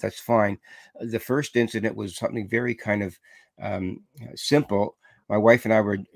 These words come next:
driving down one of the side roads here in, in Mississauga, Ontario, in Port Credit, n-, near the lake, very close to the lake, where there have been reports of orbs, uh, coming in and out of the Lake Ontario. It's, it's a huge,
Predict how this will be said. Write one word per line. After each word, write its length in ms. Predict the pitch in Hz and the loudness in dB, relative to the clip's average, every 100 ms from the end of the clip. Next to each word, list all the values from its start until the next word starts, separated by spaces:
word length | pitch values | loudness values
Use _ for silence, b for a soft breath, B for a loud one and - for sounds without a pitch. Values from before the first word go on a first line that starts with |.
| 117 | -6
driving 400 | 107 113 107 101 | 2 2 2 0
down 220 | 104 104 | 0 0
one 100 | 104 | 0
of 60 | 104 | -2
the 60 | |
side 360 | - 107 123 110 | 2 6 6 4
roads 420 | 101 98 92 - B B | 0 -2 -4 -10 B B
here 280 | _ 113 107 | _ 2 2
in, 100 | 101 | 0
in 260 | - 104 101 | -4 -6 -4
Mississauga, 540 | 110 101 - 110 101 | -4 -4 0 2 2
Ontario, 640 | 95 92 - 113 110 95 95 | 0 -4 0 2 2 2 -2
in 100 | 101 | -8
Port 240 | - 92 | -10 -12
Credit, 380 | - 117 110 95 _ b b b - | 0 4 4 0 _ b b b -8
n-, 120 | 107 | -4
near 180 | 135 135 | 2 4
the 140 | 113 113 | 6 6
lake, 260 | 123 85 | 6 4
very 280 | 95 143 131 | 0 0 0
close 300 | - 123 120 | 0 0 0
to 120 | 107 | -4
the 140 | 104 101 | -4 0
lake, 400 | 113 104 - _ b b b _ | 0 0 -6 _ b b b _
where 180 | 104 107 | -4 -2
there 160 | 110 104 | -2 -4
have 100 | 101 | -4
been 180 | 104 | -6
reports 520 | 98 - - 117 113 104 | -6 -8 0 0 2 -6
of 120 | - - | -8 2
orbs, 680 | 135 131 101 82 - - _ _ _ | 4 6 4 -4 -14 -18 _ _ _
uh, 100 | 107 - | -12 -6
coming 360 | 117 117 113 | -4 -4 -2
in 120 | 120 | -2
and 140 | 110 101 | -2 -2
out 120 | 92 | -6
of 60 | 87 | -6
the 100 | 107 | -2
Lake 220 | 117 107 | -2 -2
Ontario. 520 | 98 131 135 110 78 | -4 -4 0 -2 -4
It's, 120 | - | -12
it's 160 | - - | -14 -12
a 60 | |
huge, 560 | 95 - 127 120 101 | -12 -2 0 0 -2